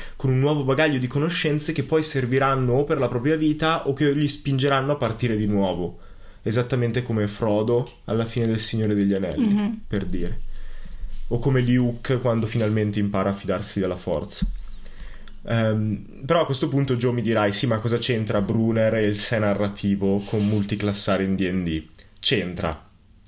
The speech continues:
Speaker 1: perché pensa come il tuo personaggio si racconterà il cambiamento, a quale archetipo narrativo vorrà uniformarsi. Quindi hai detto che sei un guerriero, pensa a,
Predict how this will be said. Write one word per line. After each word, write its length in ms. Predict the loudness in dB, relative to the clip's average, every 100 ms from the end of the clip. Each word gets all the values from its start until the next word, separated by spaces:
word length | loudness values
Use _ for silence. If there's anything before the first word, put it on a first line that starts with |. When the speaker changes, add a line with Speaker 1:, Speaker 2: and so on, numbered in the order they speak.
| -6
Speaker 1:
perché 360 | -2 0 2 0
pensa 460 | 2 0 0 0
come 200 | 0 0
il 80 | 0
tuo 140 | 0 -2
personaggio 720 | 0 0 0 2 0 0 0
si 180 | 2 0
racconterà 480 | 0 -2 0 2
il 120 | 2 2
cambiamento, 720 | 2 2 0 -2 -4 -6 -12 -18 -20 -18 -10
a 80 | -6
quale 240 | 0 2
archetipo 540 | 2 0 -2 -2 0 2
narrativo 1040 | 2 2 0 0 0 2 2 0 -2 -10 -20 -20 -20 -20 -8
vorrà 360 | 0 2 2
uniformarsi. 1080 | 2 2 0 -2 0 -2 -2 -2 -2 -2 -8 -16 -8
Quindi 420 | -2 2 2 0 -2
hai 80 | 0
detto 240 | 0 0
che 120 | -2
sei 180 | 0 2
un 80 | 2
guerriero, 680 | 2 0 0 2 0 -2 -6 -16 -20 -8
pensa 800 | -2 0 0 2 2 2 -2 -12 -4
a, 640 | 0 2 2 0 -4 -16